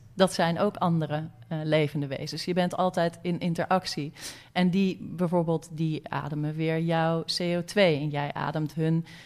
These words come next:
eh, zuurstof. Dus je bent altijd ook in communicatie. Dat kan via,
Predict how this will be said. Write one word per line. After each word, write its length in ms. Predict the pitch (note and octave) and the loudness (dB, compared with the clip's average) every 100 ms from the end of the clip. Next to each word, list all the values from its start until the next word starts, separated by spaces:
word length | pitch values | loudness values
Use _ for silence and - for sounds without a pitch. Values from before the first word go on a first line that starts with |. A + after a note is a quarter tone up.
| - - | -20 -4
eh, 340 | F3 E3+ E3 D#3+ | 0 2 2 0
zuurstof. 680 | E3 F#3 G3+ G3 D3+ C3+ - | 0 2 2 0 -6 -10 -8
Dus 160 | D#3+ | -4
je 60 | E3+ | 0
bent 240 | F3 F3 | 0 0
altijd 460 | F#3 F#3 F#3 E3+ E3+ | 2 2 2 0 0
ook 160 | E3+ E3+ | -4 -2
in 140 | E3 | -4
communicatie. 760 | F3 E3+ E3+ F3+ F#3 F3 - | 0 2 2 0 0 -2 -4
Dat 180 | D#3 D#3+ | -4 -2
kan 260 | - D#3+ D3+ | 0 0 0
via, 520 | - D3+ D3 C#3+ | -6 -8 -6 -8